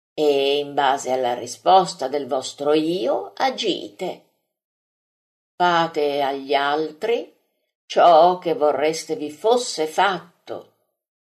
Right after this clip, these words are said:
e non fate agli altri ciò che non vorreste fatto a voi. L'antica parola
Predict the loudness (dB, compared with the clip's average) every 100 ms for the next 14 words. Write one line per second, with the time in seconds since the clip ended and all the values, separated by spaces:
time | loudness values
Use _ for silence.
0 | _ -8 -8 -4 2 2 2 0 0 2
1 | 4 4 2 -2 -4 -4 -6 2 6 6
2 | 4 -2 -6 -2 -2 0 0 0 -2 -4
3 | -6 -12 -4 -4 -2 -6 -4 -2 0 -2
4 | -4 -12 _ _ _ _ _ _ _ _
5 | _ _ _ _ _ _ _ _ _ -4
6 | -4 -4 -4 2 2 4 6 6 6 2
7 | -4 -8